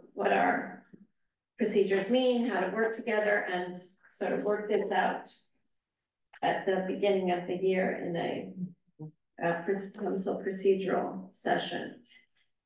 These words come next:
Um, I like a lot of the language in here and I s-, understand some of it. I think it, um,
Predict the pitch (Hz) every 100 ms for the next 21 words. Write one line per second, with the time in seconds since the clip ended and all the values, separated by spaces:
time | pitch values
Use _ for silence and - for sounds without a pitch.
0 | _ _ _ _ - 190 170 - - -
1 | - - - - _ _ _ _ _ _
2 | _ _ _ 190 233 233 - 240 - -
3 | _ - 190 196 214 220 208 220 233 233
4 | 233 226 233 233 170 175 185 - - _
5 | - 185 180 - 196 180 196 - 226 214
6 | 220 220 - 185 180 185 196 175 - -
7 | - 190 - - - - _ - 247 -
8 | _ _ _ _ _ _ _ _ 190 -
9 | - -